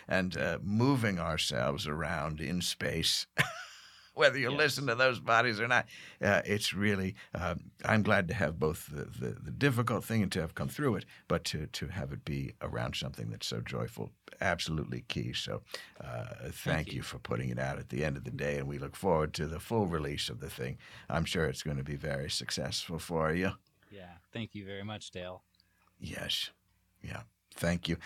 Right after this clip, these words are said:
Speaker 1: Well, uh, uh, and it's gonna be out when again? You said March f-
Speaker 2: March fourth.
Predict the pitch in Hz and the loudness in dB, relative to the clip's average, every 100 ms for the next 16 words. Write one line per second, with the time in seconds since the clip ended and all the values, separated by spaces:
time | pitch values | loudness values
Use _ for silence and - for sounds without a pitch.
0 | - - 104 101 - 92 104 - - - | -10 2 6 8 8 6 4 2 2 0
1 | - - - 113 113 - 120 110 104 107 | -2 -2 6 8 8 6 4 6 6 6
2 | 98 95 85 87 90 92 87 95 95 - | 6 4 4 2 2 2 2 2 2 0
3 | - 113 117 127 131 - - 135 117 90 | -2 -4 -4 -4 -4 -8 -2 2 2 0
4 | - - - | -8 -16 -18